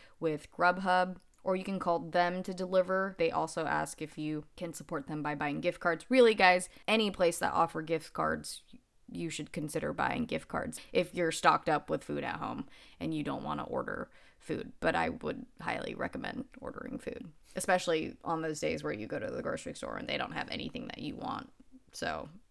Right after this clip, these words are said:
you might as well just order some takeout. <laughs> Anyway, Melville Winery, they're doing one dollar shipping on all of their orders of three bottles or more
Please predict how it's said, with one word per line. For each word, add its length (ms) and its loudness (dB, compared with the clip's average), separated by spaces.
you 140 -6
might 220 0
as 120 0
well 140 6
just 240 2
order 260 4
some 220 6
takeout. 580 6
<laughs> 1080 8
Anyway, 460 10
Melville 580 8
Winery, 520 4
they're 180 6
doing 720 -2
one 300 10
dollar 340 10
shipping 480 -2
on 480 -2
all 240 12
of 120 6
their 220 8
orders 480 2
of 240 -2
three 240 -2
bottles 420 0
or 260 -6
more 560 6